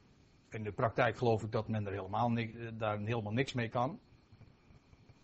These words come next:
Maar hij offerde zich op en dat is dan de verzoening. En daarmee bracht hij ook een, een schok te ve-, e-, effect teweeg, eh, in de wereld. En dat zou dan de verzoening zijn.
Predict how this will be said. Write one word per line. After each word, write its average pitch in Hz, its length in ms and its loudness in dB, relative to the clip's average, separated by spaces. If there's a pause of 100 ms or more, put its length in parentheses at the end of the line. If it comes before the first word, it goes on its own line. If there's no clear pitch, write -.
(260)
Maar 143 200 8
hij 147 240 8
offerde 143 440 4
zich 127 260 0
op - 220 -2
en 143 100 -6
dat 208 180 0
is 127 100 -2
dan 110 180 -2
de 92 80 -10
verzoening. 117 560 -8 (420)
En 135 140 0
daarmee 135 400 8
bracht 143 340 2
hij 127 180 2
ook 135 160 2
een, 107 200 -6 (200)
een - 100 -10
schok - 400 2
te - 140 -2
ve-, 156 460 0
e-, 170 100 2
effect 165 500 2
teweeg, 156 440 4 (360)
eh, 135 360 4
in 151 180 4
de 123 120 2
wereld. 147 680 6 (600)
En 131 160 -6
dat 139 220 2
zou 139 240 6
dan 123 180 4
de 117 100 2
verzoening 107 460 -2
zijn. 92 180 -8